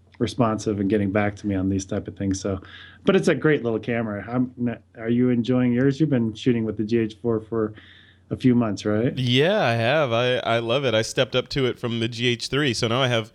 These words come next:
Speaker 2: my trifecta of cameras is the G H three, uh, the G H four, and the, um, and the G X seven. Although I did, this, this is the saddest thing in the world. We should cue some sad sound effects here.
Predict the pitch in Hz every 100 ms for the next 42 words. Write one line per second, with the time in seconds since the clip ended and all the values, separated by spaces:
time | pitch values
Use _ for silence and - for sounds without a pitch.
0 | - - - 117 117 139 123 - 139 -
1 | 120 - 139 131 117 110 104 104 110 120
2 | 120 - - 123 123 123 120 117 113 -
3 | 104 104 101 101 107 107 120 113 - -
4 | 120 113 117 113 113 - 107 107 104 104
5 | 104 104 104 101 - 92 90 92 98 -
6 | _ - - - - _ - 107 98 98
7 | 101 113 110 - - 147 127 92 85 104
8 | - _ - 107 110 104 95 107 110 117
9 | 120 123 123 127 120 - _ - 120 120
10 | - 131 - 131 113 - 123 113 113 -
11 | 117 113 110 107 101 101 101 123 123 -
12 | 139 117 110 101 117 107 101 - 101 95
13 | - 90 - 85